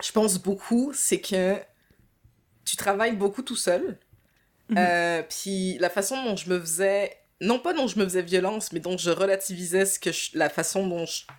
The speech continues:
Speaker 1: je gérais mon temps puis mes travaux, c'est que je me disais, « Ça n'implique que moi. » Donc, à l'époque où c'était
Speaker 2: Hmm.
Speaker 1: juste sur moi que ça avait un mauvais impact,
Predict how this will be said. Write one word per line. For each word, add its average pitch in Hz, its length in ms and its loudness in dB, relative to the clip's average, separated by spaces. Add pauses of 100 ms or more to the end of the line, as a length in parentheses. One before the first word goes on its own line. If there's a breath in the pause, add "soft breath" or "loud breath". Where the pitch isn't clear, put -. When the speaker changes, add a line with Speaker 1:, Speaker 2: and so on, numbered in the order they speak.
(120)
Speaker 1:
je 170 180 0
gérais 170 440 4
mon 165 180 0
temps 180 220 0
puis 175 160 -6
mes 160 80 -2
travaux, 175 260 2
c'est 214 140 0
que 180 60 -6
je 170 40 -2
me 151 60 -4
disais, « 165 260 0
Ça 185 200 4
n'implique 170 440 -2
que - 140 0
moi. » 165 300 -2 (960 soft breath)
Donc, 170 160 0
à 185 60 4
l'époque 185 380 2
où 262 40 -6
c'était 214 300 0
Speaker 2:
Hmm. 214 60 2
Speaker 1:
juste 214 400 0
sur 202 160 0
moi 202 240 2
que 220 60 -6
ça - 140 2
avait 160 120 0
un 160 60 -2
mauvais 160 280 0
impact, 185 560 -2